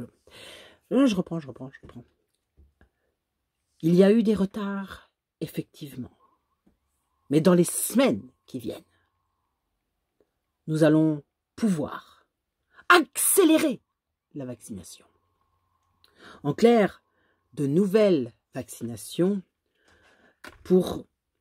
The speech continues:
et sachez bien, hein, que nous mettons tout en œuvre pour vacciner, vacciner, vacciner.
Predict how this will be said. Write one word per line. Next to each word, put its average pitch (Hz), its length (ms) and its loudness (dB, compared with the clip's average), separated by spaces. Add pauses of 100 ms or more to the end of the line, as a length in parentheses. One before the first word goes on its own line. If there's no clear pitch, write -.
(140)
et 139 320 -2 (600)
sachez - 380 0
bien, 170 260 0 (100)
hein, 127 200 -12
que - 100 -14
nous 160 160 -2
mettons 160 340 0 (260)
tout 330 320 -2
en 160 240 0
œuvre 170 480 -2 (800)
pour - 180 -16
vacciner, 151 640 -2 (300)
vacciner, 147 760 -2 (360)
vacciner. 156 720 -2